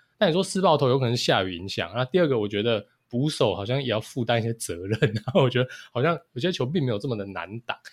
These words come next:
哦，但无论如何啦，哦，直球确实被安打率颇高啦，哦，这个，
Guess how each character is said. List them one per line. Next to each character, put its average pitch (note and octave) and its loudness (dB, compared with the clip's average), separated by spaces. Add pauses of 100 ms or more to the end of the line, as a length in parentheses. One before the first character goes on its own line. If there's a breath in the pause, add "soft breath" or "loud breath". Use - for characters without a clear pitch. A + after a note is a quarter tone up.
(220 loud breath)
哦， - -2
但 G#3 6
无 D#3 2
论 F#3 6
如 A#2 0
何 A2 -2
啦， F#2+ 0
哦， G2 -4
直 C#3 -2
球 D3+ 2
确 E3 2
实 C3+ -2
被 D3 0
安 C#3 0
打 G#2+ 0
率 G#2+ -4
颇 F2 -6
高 G#2+ 2
啦， G2 -2
哦， F2+ -8
这 A2+ -6
个， G#2+ -2